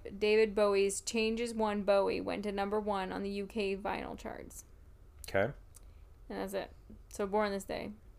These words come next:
Speaker 1: Otis Williams.
Speaker 2: Did he change his last name?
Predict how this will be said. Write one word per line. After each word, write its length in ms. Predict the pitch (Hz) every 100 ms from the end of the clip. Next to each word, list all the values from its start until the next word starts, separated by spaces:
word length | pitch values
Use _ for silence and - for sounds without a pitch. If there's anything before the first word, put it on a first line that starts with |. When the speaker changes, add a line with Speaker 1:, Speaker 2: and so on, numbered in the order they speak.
| - - - - - - - - - - - - - -
Speaker 1:
Otis 460 | 233 269 320 -
Williams. 640 | 220 220 208 - 214 - - - - - - - - - - - - - - - - - - - - - - - - -
Speaker 2:
Did 160 | 113 98
he 80 | 87
change 260 | 113 104
his 120 | 101
last 220 | 107 104 -
name? 240 | 127 170